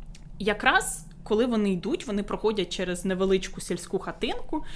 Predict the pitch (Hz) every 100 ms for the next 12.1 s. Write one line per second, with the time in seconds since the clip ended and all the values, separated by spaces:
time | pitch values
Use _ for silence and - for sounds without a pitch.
0 | - - 190 - 226 196 170 - 330 370
1 | 208 175 220 185 165 - 175 185 180 208
2 | 381 226 - 180 - 214 190 175 170 -
3 | - 202 185 165 165 170 165 - 226 311
4 | - - - - - 262 190 170 175 190
5 | 233 370 403 185 185 247 240 - - 185
6 | 180 185 233 233 202 180 175 - 214 240
7 | 190 180 - 180 180 - - - - 185
8 | 190 - - - - 185 185 - - -
9 | - - - - - - 269 294 247 208
10 | 208 285 214 202 175 185 285 - 247 240
11 | 202 170 208 208 - 180 175 170 180 180
12 | 240